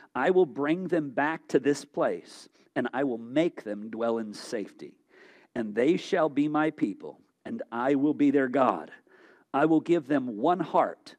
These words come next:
and one way, that they may fear me forever, for their own good and for the good of their children after them.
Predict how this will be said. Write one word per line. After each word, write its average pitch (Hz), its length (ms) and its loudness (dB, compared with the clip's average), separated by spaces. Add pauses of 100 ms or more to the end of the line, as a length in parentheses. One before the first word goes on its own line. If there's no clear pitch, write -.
(300)
and 107 260 -6
one 165 280 2
way, 104 400 0 (300)
that - 220 -4
they 156 180 2
may 131 240 -4
fear 180 420 -4
me 151 220 0
forever, 117 880 -8 (300)
for 135 100 -4
their 139 260 2
own 175 220 0
good 170 260 2
and 156 140 -2
for 135 80 -2
the 110 100 -6
good 143 220 0
of 170 100 -2
their 160 160 0
children 165 420 -2
after 151 360 -6
them. 90 180 -12